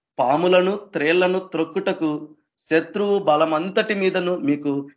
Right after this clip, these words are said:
అధికారము అనుగ్రహించి ఉన్నాను, ఏదియు మీకెంత మాత్రమును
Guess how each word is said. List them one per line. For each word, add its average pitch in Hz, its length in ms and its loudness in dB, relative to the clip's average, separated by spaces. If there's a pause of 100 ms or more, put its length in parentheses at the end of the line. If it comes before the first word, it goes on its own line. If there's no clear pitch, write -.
(160)
అధికారము 180 840 2
అనుగ్రహించి 175 1000 0
ఉన్నాను, 135 600 -2 (640)
ఏదియు 208 800 0
మీకెంత 139 600 -4
మాత్రమును 165 1080 0